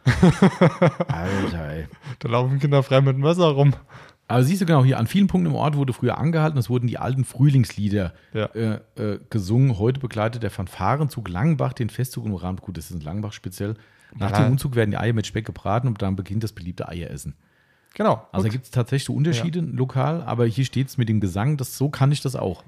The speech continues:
Speaker 2: Also dieses reine Abstre-, Absperren von, von Straßen kenn ich so nicht. Aber
Speaker 1: Also ich tatsächlich auch nicht. Nur ich mu-, wollte jetzt mal gucken. Langenbach. Das ist doch, weil es ist ja auch nicht weit her von hier eigentlich.
Speaker 2: Nee, Standort am Liederbach oder sowas die Ecke.
Speaker 1: Weil Münster.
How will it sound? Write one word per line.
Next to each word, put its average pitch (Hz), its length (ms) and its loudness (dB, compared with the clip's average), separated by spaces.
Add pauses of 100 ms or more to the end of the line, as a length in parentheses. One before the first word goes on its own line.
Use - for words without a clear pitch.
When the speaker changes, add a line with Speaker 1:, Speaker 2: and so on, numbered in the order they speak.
Speaker 2:
Also 90 200 -8
dieses 95 360 -8
reine 117 260 0
Abstre-, - 400 -8
Absperren 127 480 -2
von, 110 200 -6 (100)
von - 160 -6
Straßen 117 420 -2
kenn 113 180 -4
ich 107 80 -8
so 117 180 0
nicht. 110 220 -2 (680)
Aber 90 400 -4 (160)
Speaker 1:
Also 143 180 -2
ich 151 120 -4
tatsächlich 131 380 -4
auch 120 60 -2
nicht. 107 180 -4 (100)
Nur 113 160 -4
ich 107 160 -8
mu-, 123 360 -2 (200)
wollte 120 180 0
jetzt 123 140 -2
mal 110 180 -2
gucken. 117 400 -6 (200)
Langenbach. 110 600 -4 (480)
Das - 100 -12
ist 113 160 -6
doch, 101 140 -4 (880)
weil 110 100 -6
es 113 80 -4
ist - 40 -12
ja 143 80 0
auch 113 80 0
nicht 113 200 -2
weit 202 260 -4
her 113 280 0 (140)
von - 160 -12
hier 110 180 -4
eigentlich. 110 580 -8
Speaker 2:
Nee, - 140 -20
Standort 117 320 -16
am 95 200 -14
Liederbach 104 280 -14 (120)
oder 98 100 -16
sowas 95 260 -18
die - 100 -20
Ecke. 101 160 -20 (120)
Speaker 1:
Weil 98 140 0
Münster. 110 500 0